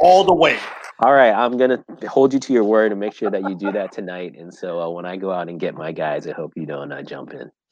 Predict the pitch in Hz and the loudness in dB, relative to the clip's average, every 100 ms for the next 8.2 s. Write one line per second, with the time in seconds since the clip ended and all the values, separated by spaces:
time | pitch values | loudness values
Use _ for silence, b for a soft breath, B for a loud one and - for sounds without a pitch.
0 | _ 143 139 143 135 135 190 185 147 160 | _ 8 10 10 8 8 6 4 2 0
1 | 190 202 160 156 139 151 170 208 214 - | 4 4 2 -6 -10 -12 -4 0 0 -2
2 | 185 185 190 196 190 143 160 170 180 170 | -4 -4 -2 0 0 2 0 0 -2 0
3 | 180 190 - 143 - 147 139 139 156 170 | 0 -2 -10 -10 -6 -2 0 2 0 -2
4 | - 156 156 156 147 135 123 110 104 104 | 2 4 8 8 8 8 6 4 2 0
5 | 110 98 98 - - 92 98 95 98 107 | -4 -2 -2 -4 -6 -4 -2 -4 -6 -8
6 | 104 - - 107 - 95 - - 90 82 | -10 -10 -10 -10 -10 -12 -10 -6 -4 -2
7 | 85 92 - - 87 87 - 73 87 90 | -4 -4 -8 -8 -6 -6 -8 -8 -8 -8
8 | 90 | -10